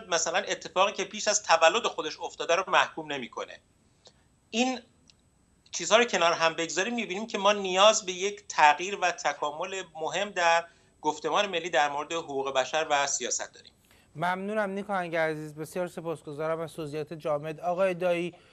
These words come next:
Speaker 2: چهار دقیقه تا پایان برنامه فرصت داریم. یک سوال خیلی مشخص، آیا هنوز مردم، اه، دنبال رأیشون به میرحسین موسوی، آقای کروبی و اینها هستن؟ اگر همین امروز انتخاباتی آزادانه در ایران باشه،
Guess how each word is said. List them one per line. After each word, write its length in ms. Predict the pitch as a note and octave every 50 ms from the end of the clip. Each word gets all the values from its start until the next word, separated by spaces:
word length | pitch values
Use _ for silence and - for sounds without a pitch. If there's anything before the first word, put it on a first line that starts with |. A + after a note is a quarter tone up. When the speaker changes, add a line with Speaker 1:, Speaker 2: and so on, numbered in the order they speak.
| _ _
Speaker 2:
چهار 240 | - - G#3 G#3 G#3
دقیقه 200 | G#3 G#3 G3 G3
تا 140 | G3 G3+ G3
پایان 340 | F#3+ - F3 E3 F3+ F#3 G3
برنامه 380 | F#3+ F3 E3+ D#3+ E3 E3+ F#3
فرصت 500 | F#3+ - F3+ E3+ D#3 - - D#3+ D3+ C#3+
داریم. 340 | C#3+ D#3+ D#3 D#3 D#3+ D#3 D#3 - - - _ _ _ _ _ -
یک 160 | D4 D4 G#3+
سوال 320 | - - G#3+ G3+ G#3 G#3+
خیلی 240 | G#3 - A3+ A3 G#3+
مشخص، 720 | G#3+ G3+ F#3+ - F#3 E3 D3+ - - F#3+ F3+ E3+ D3+ - - -
آیا 220 | - G3+ A#3+ C4 A#3+
هنوز 560 | - - A3 A3+ G3+ G3+ G#3+ A3+ A3+ F#3 F#3
مردم، 640 | G3 F#3 F3 F3 F3 E3+ F3+ G3 G#3 G#3 G3 F#3+ E3 - - - _ _ _ _ _ _ -
اه، 240 | - F3 F3 F3 F3
دنبال 420 | E3 E3+ F#3+ F#3+ F#3+ F#3+ G3+ G#3
رأیشون 580 | G#3 G3+ G3+ G3+ G3+ G#3 G3+ G#3 G#3 - G#3 G3+
به 80 | F#3+
میرحسین 520 | F3+ F3+ F3 E3+ E3+ D#3+ - F#3 F#3 F#3 G3
موسوی، 680 | G3 F#3+ F3+ D#3 - F#3 F3 E3 E3 D#3+ F3 F#3+ F#3+
آقای 240 | F3+ E3 D#3 E3 E3
کروبی 540 | D3+ - E3+ D#3+ D#3+ D#3 D3+ D#3 D3+ D#3 E3
و 40 | D#3+
اینها 260 | D#3 D#3 C#3 E3 F3
هستن؟ 640 | E3+ F3+ F#3 F#3+ F#3 - - F3+ D#3+ D#3 D3+ D3+ -
اگر 240 | - F3 F3 F3+ F3+
همین 320 | F3+ F#3 F#3+ G3 G3 G3
امروز 280 | G3 F#3 F3+ F3 F3+ E3+
انتخاباتی 760 | F3 E3+ D#3+ E3 D#3 - E3 D#3+ D#3+ E3 D#3+ D#3 - E3+ E3
آزادانه 520 | D#3+ D#3+ D#3+ D#3 E3 D#3+ D#3+ D#3 D#3 D#3+
در 120 | D#3 D#3+ D#3+
ایران 280 | E3 D#3 D#3+ D#3 D#3
باشه، 360 | D#3+ D#3+ D#3 - F3+ F#3 E3+